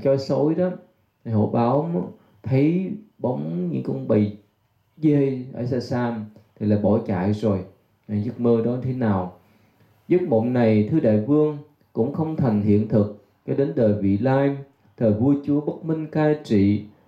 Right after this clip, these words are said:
thời ấy bọn hạ đẳng được nắm quyền cao chức trọng và được nhiều ân sủng của vua chúa. Trong lúc đám quý tộc xa vào cảnh bần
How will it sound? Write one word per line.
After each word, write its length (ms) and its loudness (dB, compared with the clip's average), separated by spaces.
thời 220 4
ấy 480 2
bọn 240 2
hạ 180 2
đẳng 460 0
được 180 0
nắm 260 -4
quyền 300 2
cao 260 2
chức 100 -2
trọng 360 -2
và 100 2
được 180 0
nhiều 240 4
ân 220 2
sủng 320 -2
của 80 -6
vua 240 -2
chúa. 360 2
Trong 220 0
lúc 260 -2
đám 340 -2
quý 200 4
tộc 260 -2
xa 260 -2
vào 160 2
cảnh 320 -2
bần 340 0